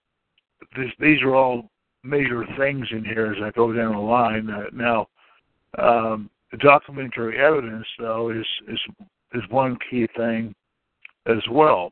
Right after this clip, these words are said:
And a motion to dismiss may be premised solely upon the existence of documentary evidence.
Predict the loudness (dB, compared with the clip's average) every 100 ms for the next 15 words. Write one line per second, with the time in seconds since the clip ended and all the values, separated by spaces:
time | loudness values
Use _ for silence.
0 | _ _ -12 -8 -8 -8 -2 0 0 -2
1 | -6 -6 -6 -6 -6 -4 -2 -2 -4 -2
2 | -2 -2 -4 2 4 4 2 0 -2 -2
3 | -4 0 0 0 -8 -10 -12 _ _ _
4 | _ _ 0 0 6 6 6 0 -12 -10
5 | -6 -2 2 4 2 0 -12 -14